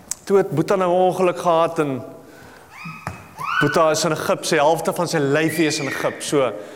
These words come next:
dis nogal 'n uitdagende oefening vir hulle saam met die kleintjie.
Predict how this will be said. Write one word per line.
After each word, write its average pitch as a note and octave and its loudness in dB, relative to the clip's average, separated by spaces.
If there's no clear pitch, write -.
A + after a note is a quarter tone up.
dis - -10
nogal C3 0
'n B2 0
uitdagende A#2 0
oefening B2+ 0
vir A2+ -2
hulle G#2 0
saam A2+ 0
met A2+ 0
die A2+ 0
kleintjie. A2+ -2